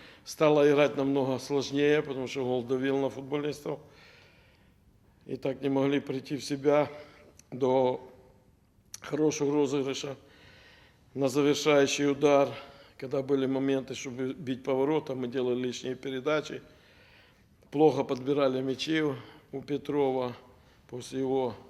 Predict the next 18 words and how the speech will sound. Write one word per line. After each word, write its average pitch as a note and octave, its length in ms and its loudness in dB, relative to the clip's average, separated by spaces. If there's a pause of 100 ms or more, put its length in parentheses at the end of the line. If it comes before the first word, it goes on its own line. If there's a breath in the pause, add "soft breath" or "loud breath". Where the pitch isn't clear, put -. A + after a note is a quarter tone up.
(680 soft breath)
иногда D3+ 480 6
выигранных C3+ 680 4
ма-, C3 240 -2
э, B2 720 -2
ситуаций. B2+ 840 -2 (2250 soft breath)
Но D#3 260 2
футболистов C#3 800 0 (420 loud breath)
думали C3 600 0
малой C3 320 0
кровью, D3 460 -2
так C3+ 260 -8
не C3+ 80 -6
бывает. D3+ 480 -2 (840 loud breath)
Мы C#3+ 120 4
предупреждали, C3+ 800 -2
что B2+ 200 -6
Ахтырка B2 440 -8
команда A#2+ 540 -8